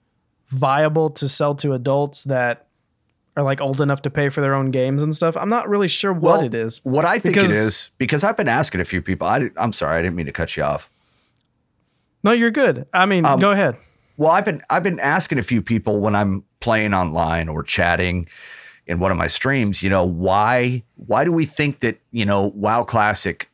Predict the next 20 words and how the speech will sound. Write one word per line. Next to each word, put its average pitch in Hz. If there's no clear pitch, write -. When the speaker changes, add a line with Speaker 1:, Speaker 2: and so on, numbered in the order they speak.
Speaker 2:
for 107
instance, 87
is 101
got 95
such -
a 110
huge 175
audience 107
right 85
now 82
in 85
the 82
streaming 104
community, 73
and 120
tons 190
of 117
streamers, 101
big 175
streamers, 85